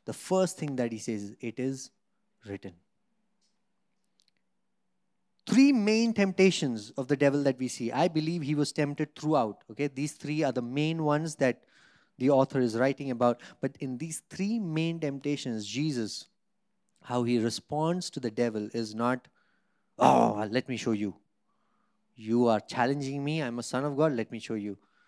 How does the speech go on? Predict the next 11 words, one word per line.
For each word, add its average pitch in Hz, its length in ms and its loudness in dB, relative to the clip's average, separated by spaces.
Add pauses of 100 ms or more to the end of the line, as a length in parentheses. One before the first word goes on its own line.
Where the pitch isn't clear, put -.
(140)
Fire 180 420 -2
fall 160 260 -2
down 151 160 -4
from 131 180 -12
heaven." 151 220 -10 (1700)
But 131 100 -6
instead, 131 420 -6
he 120 140 -6
says, 113 380 -6
"It 123 200 -12
is 143 340 -6